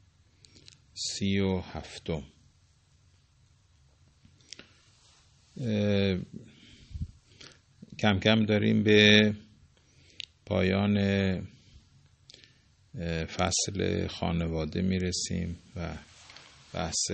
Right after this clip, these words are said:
خانواده و قوانینی که حاکم بر خانواده هست. عرض کردیم که خانواده در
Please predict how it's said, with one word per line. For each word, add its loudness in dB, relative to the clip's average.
خانواده -4
و -2
قوانینی 2
که 0
حاکم -2
بر -2
خانواده -4
هست. -6
عرض 2
کردیم 2
که 0
خانواده -4
در -6